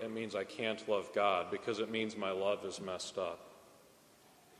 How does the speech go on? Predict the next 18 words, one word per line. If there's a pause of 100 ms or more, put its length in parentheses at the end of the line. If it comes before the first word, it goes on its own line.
(120)
And
if
I
can't
love
God,
it
means
I'm
not
allowing
the
Holy
Spirit
to
live
in
me.